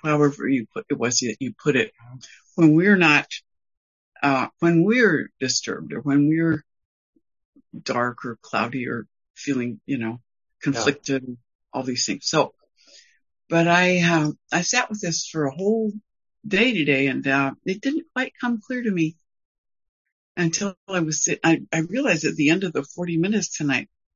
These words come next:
Speaker 1: oh boy, I've been gone a lot of the time. And it was because I was, I kept revisiting this uncomfortableness, because this is, again, going back to your s-, idea about the sense of self. I guess my self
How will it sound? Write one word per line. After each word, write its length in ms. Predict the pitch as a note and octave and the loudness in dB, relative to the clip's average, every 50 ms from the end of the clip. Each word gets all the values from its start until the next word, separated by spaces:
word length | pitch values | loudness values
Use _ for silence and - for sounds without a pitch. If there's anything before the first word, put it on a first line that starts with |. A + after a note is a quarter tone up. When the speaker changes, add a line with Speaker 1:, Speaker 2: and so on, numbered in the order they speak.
| _ _ - | _ _ -4
Speaker 1:
oh 80 | C#4 | -2
boy, 240 | C#4+ A#3 G3+ C#3 - _ _ _ _ _ _ _ - | 0 2 0 0 -2 _ _ _ _ _ _ _ -10
I've 100 | - G#3 | -6 -4
been 120 | G3 D3 - | -4 -4 -2
gone 280 | - B2 D#3+ G#3+ B3 | 0 0 0 2 0
a 40 | G#3+ D#3+ | 0 0
lot 200 | C3+ C3 C#3 C3 | 0 0 -2 -2
of 80 | B2+ | -4
the 80 | C3+ C3+ | -8 -8
time. 320 | - - C#3 B2 B2+ C#3+ - _ _ _ _ _ _ _ _ - | -8 -6 -6 -6 -6 -8 -10 _ _ _ _ _ _ _ _ -4
And 200 | D3+ D3 D3 D3 | -2 -2 -2 -4
it 520 | C3+ - _ _ _ _ _ _ _ _ - | -6 -10 _ _ _ _ _ _ _ _ -6
was 160 | G#3 G#3+ - | -6 -4 0
because 400 | E4 D4+ - - - G4+ F#4 - | -2 -2 -2 -2 -6 -4 -2 -2
I 80 | A#3 | -2
was, 400 | G#3+ F#3+ F3 D#3+ D#3 - - - _ _ _ _ _ _ _ _ _ _ _ _ - | 0 0 0 0 0 0 -2 -2 _ _ _ _ _ _ _ _ _ _ _ _ -8
I 60 | - | -8
kept 320 | E3 - - - - - - | -8 -6 -4 -4 -4 -2 0
revisiting 580 | A3 G#3 F#3+ A3 A#3 A3+ A3 F#3+ F3+ E3 D#3 | 0 4 6 6 6 6 4 2 4 4 4
this 380 | D3 C#3+ C#3+ C#3 - - - - _ _ _ - | 4 4 4 2 2 0 0 -2 _ _ _ 0
uncomfortableness, 1300 | F#3+ G3 G3 G3 - - A#3 B3+ C#4 C#4+ C4+ A3+ G3+ E3 D3+ D3 C#3 C3 B2 A2 G#2+ - - - - - _ _ _ _ _ _ _ _ _ _ _ _ | 2 2 0 -2 -4 -4 -2 0 0 2 2 2 2 2 2 0 0 -2 -2 -4 -4 -4 -6 -8 -8 -10 _ _ _ _ _ _ _ _ _ _ _ _
because 580 | - E3+ - - - G#3+ F#3 E3 D#3 D#3+ E3 - | -8 -8 -4 -2 2 4 4 4 4 2 0 -4
this 200 | F3+ E3 - E3 | -4 -4 -2 -2
is, 160 | D#3 D3+ D#3 | -2 -4 -4
again, 320 | C#3 - - D#3+ D#3 D3+ C#3+ | -4 0 2 2 4 4 2
going 240 | C#3+ C#3+ C#3+ D3 C#3 | 2 0 0 0 0
back 220 | C#3 B2 C3+ - - | 0 -4 -6 -6 -8
to 100 | - D3 | -8 -8
your 120 | C#3 C3 | -8 -6
s-, 280 | B2+ - - - - _ _ _ _ _ _ - | -6 -8 -10 -10 -10 _ _ _ _ _ _ -10
idea 220 | C#3 C3+ - D3 | -10 -6 -6 -6
about 240 | C#3+ D3 A#2+ - - - | -4 -4 -4 -4 -6 -8
the 100 | C3+ B2 | -8 -6
sense 380 | - - D3 C#3+ C#3+ - - | -4 -4 -4 -4 -6 -8 -10
of 60 | B2+ | -6
self. 440 | - - - - F3+ D#3+ C#3+ - - | -4 -2 -2 0 0 -2 -4 -4 -8
I 80 | B2 B2 | -10 -8
guess 260 | - E3 E3 - - | -6 -8 -8 -8 -8
my 100 | C3 B2+ | -8 -10
self 440 | B2 - - - D#3 D#3 D3+ C#3+ | -10 -10 -8 -4 -4 -4 -4 -4